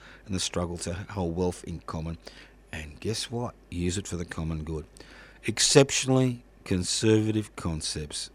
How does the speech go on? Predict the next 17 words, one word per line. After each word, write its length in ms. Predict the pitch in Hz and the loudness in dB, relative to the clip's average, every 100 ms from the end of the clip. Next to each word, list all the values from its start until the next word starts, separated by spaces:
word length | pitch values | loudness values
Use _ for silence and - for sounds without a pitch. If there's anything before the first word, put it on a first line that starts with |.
| - | -14
If 120 | - | -2
people 240 | 110 123 | 0 2
tell 300 | 127 - 117 | 0 2 2
you 200 | 117 117 - - - - - - - | 4 2 -2 -12 -16 -18 -4 -2 2
anarchism 560 | 104 104 110 104 104 | 4 4 4 6 4
is 100 | 98 | 6
a 100 | 101 | 8
radical 720 | 95 92 95 110 117 110 110 107 | 10 12 12 12 12 8 4 4
philosophy, 800 | - 113 82 - 87 - 87 - - - | 0 0 0 -2 -8 -8 -14 -16 -20 -10
it 100 | 90 | -6
is 200 | 82 78 | -6 -4
not 300 | 82 90 87 | -4 -4 -4
radical. 520 | 85 80 78 - 80 87 - - - - - | -8 -8 -10 -14 -14 -16 -20 -20 -20 -20 -16
It's 180 | - - | -14 -10
conservative. 600 | - 78 - 82 78 78 | -8 -8 -6 -6 -6 -4
What's 260 | 90 127 - | 0 2 0
radical 800 | 82 78 85 123 143 - 78 | -2 0 4 6 6 2 -6